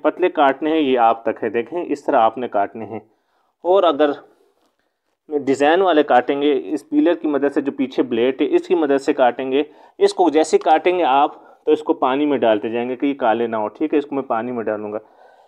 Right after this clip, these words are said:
इसके बाद आपने ये डिज़ाइन वाले काटने हैं, ठीक है। तो ये इस तरह, ये इसका, ये जो बैक साइड पे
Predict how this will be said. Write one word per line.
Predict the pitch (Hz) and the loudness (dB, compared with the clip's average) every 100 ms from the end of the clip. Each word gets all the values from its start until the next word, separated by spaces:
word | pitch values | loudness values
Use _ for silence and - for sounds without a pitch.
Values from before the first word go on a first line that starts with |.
| _ | _
इसके | 190 190 208 | -4 2 0
बाद | 156 135 139 - - - _ - - _ _ _ _ _ _ _ _ _ _ _ _ _ _ _ _ | 4 2 2 -2 -20 -20 _ -20 -20 _ _ _ _ _ _ _ _ _ _ _ _ _ _ _ _
आपने | - 143 180 165 156 | 0 0 2 2 2
ये | - - 131 | 0 -4 -2
डिज़ाइन | 127 127 139 180 | -2 2 2 2
वाले | 170 160 | 2 2
काटने | 156 139 160 | 4 2 2
हैं, | 156 | -4
ठीक | 147 147 139 | 0 -2 0
है। | 151 - _ _ _ - | -2 -2 _ _ _ -6
तो | |
ये | 139 156 180 | 2 6 6
इस | 165 | 4
तरह, | - 165 | 2 2
ये | 147 156 160 | 4 4 4
इसका, | 156 - 151 | 0 0 2
ये | 147 | 2
जो | 139 123 - - _ _ _ _ _ _ _ _ _ _ _ | 0 -4 -10 -20 _ _ _ _ _ _ _ _ _ _ _
बैक | 113 139 147 | -4 -2 -2
साइड | - 131 120 | 0 0 0
पे | - 120 | -4 -4